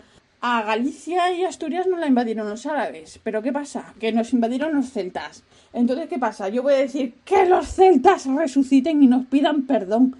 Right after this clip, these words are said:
por habernos invadido. Incluso a lo mejor los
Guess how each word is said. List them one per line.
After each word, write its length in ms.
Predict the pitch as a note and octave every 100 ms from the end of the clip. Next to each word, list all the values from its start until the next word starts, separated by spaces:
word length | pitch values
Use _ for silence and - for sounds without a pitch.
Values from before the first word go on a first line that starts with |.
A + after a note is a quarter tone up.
| _ _ _
por 180 | - B3+
habernos 540 | G#3+ A3+ C4 C#4 -
invadido. 680 | C4+ - F3 F#3 A#3 - - _ _ _
Incluso 880 | - B3+ A#3 G3+ F#3 C4 D4 C4+ C#4+
a 20 |
lo 60 | B3
mejor 380 | A3 - D4 D4
los 460 | B3 G#3 A3+ -